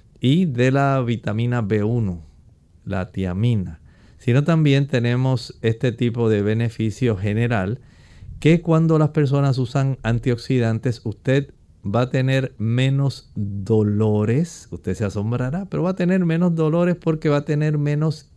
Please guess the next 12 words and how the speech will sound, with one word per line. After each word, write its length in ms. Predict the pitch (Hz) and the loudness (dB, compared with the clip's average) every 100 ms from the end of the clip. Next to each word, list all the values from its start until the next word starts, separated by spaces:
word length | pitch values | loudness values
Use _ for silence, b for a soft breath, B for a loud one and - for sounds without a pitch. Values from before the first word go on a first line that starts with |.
| - | -4
inflamación, 1400 | 139 147 156 160 156 - 127 123 127 123 - 208 214 143 b b b b b - | 0 2 2 0 -2 -4 -2 0 -2 -4 -4 -6 -6 -14 b b b b b -6
a 80 | 98 | 0
consecuencia 1040 | 127 139 151 143 131 123 123 120 143 135 | 4 4 4 2 2 2 2 2 0 2
de 580 | 117 101 127 139 143 - | 0 0 2 2 0 -2
el 260 | 107 107 95 | -2 -2 -2
tipo 460 | - 131 127 135 127 | -4 -2 0 0 0
de 80 | |
alimentación 800 | 120 120 120 117 131 120 127 120 | 0 0 -2 -2 -2 -2 -2 -2
que 200 | 123 127 | -2 0
generalmente 840 | 117 113 107 110 117 117 120 120 113 | 0 0 0 -2 -2 -2 -2 -2 -4
la 120 | 98 | -4
sociedad 480 | 101 92 95 95 | -6 -6 -4 -4